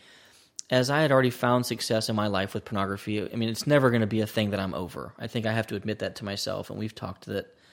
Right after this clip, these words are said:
you can never not be tempted.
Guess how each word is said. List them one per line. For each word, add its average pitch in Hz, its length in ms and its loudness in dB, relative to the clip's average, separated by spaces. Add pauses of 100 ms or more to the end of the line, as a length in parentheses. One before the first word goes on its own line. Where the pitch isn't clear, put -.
(480)
you 127 140 0
can 127 240 0
never 123 480 4 (760)
not 110 300 2
be 104 120 -2
tempted. - 520 -8